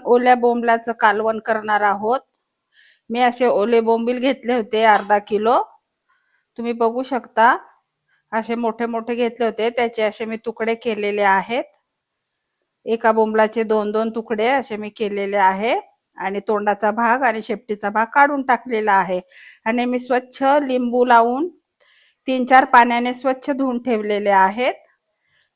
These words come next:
तर हे आपण साईडला ठेवूया. आता आपण मसाला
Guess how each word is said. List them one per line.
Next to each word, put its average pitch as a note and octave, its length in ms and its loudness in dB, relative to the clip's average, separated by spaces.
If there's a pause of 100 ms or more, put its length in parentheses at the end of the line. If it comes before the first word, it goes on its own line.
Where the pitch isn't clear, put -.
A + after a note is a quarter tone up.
(100)
तर A3+ 40 -2
हे A#3+ 180 2
आपण B3+ 400 2 (240)
साईडला A#3 440 0
ठेवूया. A#3+ 540 0 (400)
आता A3+ 220 0
आपण B3+ 240 0
मसाला C4 380 0